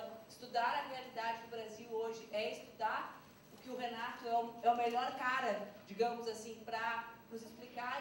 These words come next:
E a nossa, a, a nossa intenção, minha, da minha equipe, é única e exclusivamente assistir a esse encontro, né? De quem tem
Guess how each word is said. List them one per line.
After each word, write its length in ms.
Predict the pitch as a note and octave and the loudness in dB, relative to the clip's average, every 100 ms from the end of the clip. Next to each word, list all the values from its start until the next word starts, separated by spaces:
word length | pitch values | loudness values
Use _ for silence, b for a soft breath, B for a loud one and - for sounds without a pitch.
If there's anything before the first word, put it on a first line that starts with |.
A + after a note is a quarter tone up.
| - | -4
E 80 | C#4+ | -4
a 80 | D4 | 0
nossa, 300 | C#4+ D#4+ D4+ | 4 4 4
a, 480 | D4 C4+ A#3+ A#3+ A3 | 4 4 2 -2 -2
a 20 | |
nossa 300 | A#3+ B3 D4+ D4 | 0 0 -2 -4
intenção, 500 | D4 C4+ B3+ B3+ D4+ D#4 - - - | -6 -6 -4 -2 -2 -4 -10 -16 -14
minha, 380 | A3+ C#4 D4 A#3+ A3 | -8 -4 -2 0 0
da 140 | G#3+ | -2
minha 220 | A3+ B3+ | -4 -8
equipe, 480 | B3 B3 D4 D4 - | -8 -10 -10 -8 -4
é 160 | C4 C4+ C4+ | -4 -4 -4
única 140 | D4 | -6
e 20 | - | -8
exclusivamente 720 | D#4+ D4 D4 B3+ C4 C4+ D#4 - - - | -12 -8 -4 -4 -6 -8 -10 -12 -16 -12
assistir 760 | A#3+ A#3+ B3+ - C#4+ D4+ - - | -6 -6 -6 -10 -8 -8 -8 -6
a 120 | B3+ C4 | 0 2
esse 220 | D4 D#4 | 2 -2
encontro, 440 | C#4+ B3+ A#3 A#3 - | 0 2 2 -2 -6
né? 160 | A3+ B3+ | -4 -4
De 80 | - | -4
quem 220 | B3+ B3+ | -10 -4
tem 320 | C4 C4 C4 | -2 -2 -4